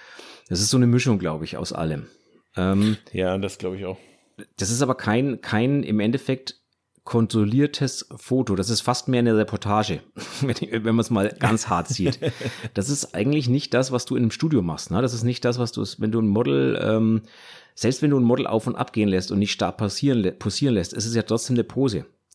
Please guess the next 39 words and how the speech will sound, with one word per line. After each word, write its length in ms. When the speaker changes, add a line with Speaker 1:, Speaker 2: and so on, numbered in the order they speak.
Speaker 1:
Der 80
Model, 360
Speaker 2:
Ja, 180
Speaker 1:
also 140
Speaker 2:
ja. 40
Speaker 1:
der 100
Fotograf 480
sagt 240
zum 100
Model, 220
„Geh 200
mal 200
auf 200
und 120
ab.“ 180
In 100
dem 140
Moment 240
macht 220
das 100
Model 220
ja 100
da 80
schon 220
das, 200
was 120
der 100
Fotograf 480
haben 220
möchte. 280
Speaker 2:
Ja. 220
Speaker 1:
„Geh 100
mal 120
an 100
das 100
Fenster.“ 500
Genau 220
das 160
Gleiche. 340